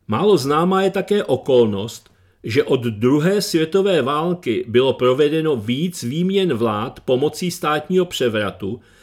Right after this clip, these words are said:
než jakoukoliv jinou metodou. Protože každý coup d'état, tedy státní převrat, je výsledkem předcházejících spiklenectví, nedokumentuje to nic víc a nic méně než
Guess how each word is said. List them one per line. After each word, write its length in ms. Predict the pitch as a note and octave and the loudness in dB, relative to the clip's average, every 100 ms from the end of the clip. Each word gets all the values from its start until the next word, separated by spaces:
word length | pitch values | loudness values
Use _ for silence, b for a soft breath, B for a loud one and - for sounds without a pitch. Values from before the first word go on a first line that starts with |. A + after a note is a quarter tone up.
| b | b
než 260 | A2+ A2+ - | 0 0 2
jakoukoliv 720 | B2 A#2 D#3+ E3 D#3+ E3+ D#3+ | -2 2 2 2 2 2 2
jinou 320 | C#3 D3 D3+ | 2 2 2
metodou. 680 | D#3 E3 F#3+ F3 F2+ C#2+ D2+ - _ _ _ _ _ _ _ - | 2 -2 -2 -2 -2 -6 -16 -20 _ _ _ _ _ _ _ 0
Protože 560 | B2 B2+ F#3 C3+ E3 | 2 4 2 2 0
každý 520 | D#3 F3 C3+ C3 D3+ | 0 -2 -2 -2 -4
coup 360 | C3+ E3+ F3 D#3+ | -2 2 2 2
d'état, 840 | B2 C#3 C3 E3 E3 B2 F2+ D#2 F2 _ _ | 2 2 2 0 0 -2 -4 -8 -16 _ _
tedy 220 | - A#2 B2 | -2 0 0
státní 480 | - C3+ C3 D3+ | -2 -4 -2 -4
převrat, 680 | C#3 - D#3+ A#2+ E2 D#2+ _ _ _ _ | -4 0 0 0 -4 -8 _ _ _ _
je 180 | A2+ A#2 | 2 2
výsledkem 840 | A2 B2+ B2 - D3+ D3 - D#3+ F3 | 4 0 -2 0 0 0 0 0 0
předcházejících 1160 | - - - D#3 D#3 D3+ C#3+ E3 D#3+ E3+ E3+ | 0 -2 -2 -2 0 0 0 -2 -2 -6 -6
spiklenectví, 1160 | - - A#2 A#2+ A2+ A2+ A2 - A2 G2+ G#2 A#2+ _ _ _ _ _ - | -6 -2 -2 0 0 0 -4 -10 -8 -8 -8 -12 _ _ _ _ _ -4
nedokumentuje 1040 | A#2 B2 B2 F3 G3 G3+ G3+ G3 G3+ G3+ | 2 4 6 4 4 4 4 4 6 6
to 180 | F#3+ D#3 | 6 2
nic 400 | D#3+ G3+ A3 - | 2 0 0 -4
víc 560 | B2 A2+ A#2 D#3 - - | -2 0 -2 -6 -14 -4
a 120 | C3 | 0
nic 320 | F3+ G3 - | 2 0 -2
méně 460 | C3 B2 A2+ A2+ C3 | -2 0 0 0 -2
než 240 | D3+ - | -2 -4